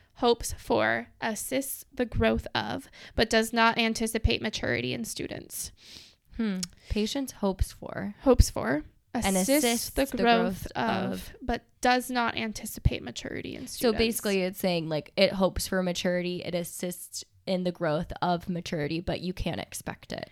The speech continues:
Speaker 1: You, yeah, you can't
Speaker 2: Yeah.
Speaker 1: expect it. I'm trying to see if I highlighted anything
Speaker 2: That's
Speaker 1: in
Speaker 2: fair.
Speaker 1: that section without writing it. No, I didn't.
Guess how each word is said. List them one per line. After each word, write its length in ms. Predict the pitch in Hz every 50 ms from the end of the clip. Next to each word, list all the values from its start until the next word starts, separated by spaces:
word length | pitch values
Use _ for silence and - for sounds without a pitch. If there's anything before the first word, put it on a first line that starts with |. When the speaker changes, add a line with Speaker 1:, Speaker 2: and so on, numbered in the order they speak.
| _ _ -
Speaker 1:
You, 400 | 247 254 247 240 233 233 226 -
yeah, 240 | - - - - -
you 200 | - - - 254
can't 380 | - - - 247 240 226 - -
Speaker 2:
Yeah. 120 | - -
Speaker 1:
expect 340 | 165 - - - - - -
it. 80 | - -
I'm 120 | - 262
trying 180 | 254 - 262 254
to 60 | 240 240
see 160 | - - -
if 120 | - -
I 80 | - 240
highlighted 400 | 226 240 - - - 65 - -
anything 160 | - - -
Speaker 2:
That's 220 | 262 277 269 - -
Speaker 1:
in 40 | -
Speaker 2:
fair. 160 | 196 - -
Speaker 1:
that 180 | 170 - -
section 440 | - - - - - - - - 262
without 320 | - 247 - - - - -
writing 280 | - - - - - 262
it. 160 | - - -
No, 140 | - - 120 -
I 80 | -
didn't. 300 | - - - - 123 127